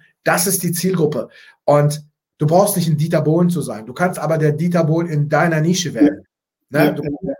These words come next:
Speaker 2: ja.
Speaker 1: tausend, zweitausend, dreitausend Follower in deiner Nische aufbauen. Und wenn davon zweihundert Kunden dann letztendlich werden,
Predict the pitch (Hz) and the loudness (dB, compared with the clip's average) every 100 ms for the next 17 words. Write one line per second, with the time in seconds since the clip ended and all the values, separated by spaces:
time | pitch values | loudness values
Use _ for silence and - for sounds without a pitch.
0 | - 165 202 202 190 175 175 190 180 185 | -12 0 2 2 0 0 0 0 -2 -2
1 | 175 160 175 175 170 160 160 175 170 - | 0 0 0 -2 -4 -4 -2 0 -2 -4
2 | - _ - 185 180 165 156 175 - 165 | -16 _ -4 0 4 4 2 -2 -2 -4
3 | 151 - _ 131 143 123 143 151 151 - | -6 -12 _ -4 -4 -2 -2 -2 -4 -12
4 | _ - 147 147 - 151 147 165 180 185 | _ -6 -4 -4 -6 -4 0 0 0 -2
5 | 170 - 170 175 175 170 - 196 196 151 | -4 -2 0 0 0 -2 -2 -4 -2 -6
6 | 139 135 135 120 117 120 131 123 127 | -6 -8 -10 -12 -14 -16 -12 -12 -12